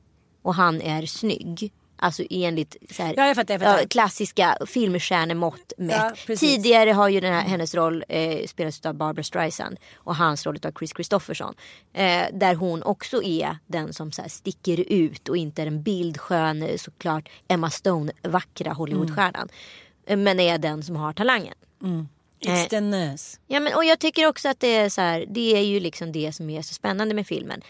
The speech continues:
Speaker 1: Men skit i det. Kolla på de filmerna som har gått historiskt bra. Kan vi prata om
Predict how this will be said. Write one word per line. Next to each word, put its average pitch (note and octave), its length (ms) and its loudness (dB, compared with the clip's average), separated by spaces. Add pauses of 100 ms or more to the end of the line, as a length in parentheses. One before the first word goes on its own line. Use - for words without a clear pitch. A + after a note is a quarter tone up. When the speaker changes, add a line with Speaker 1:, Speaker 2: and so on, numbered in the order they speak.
(100)
Speaker 1:
Men A3 120 -2
skit D#4 440 2
i B3+ 80 0
det. A3+ 260 2 (380)
Kolla C4 280 4
på D4 100 -4
de A#3+ 180 4
filmerna A3 320 2
som G#3 100 -2
har G3+ 60 -2
gått G3+ 160 0
historiskt G3+ 260 -4
bra. G3+ 140 2 (800)
Kan G#3+ 140 -2
vi F#3+ 60 -2
prata E3+ 300 -2
om D#3 220 -8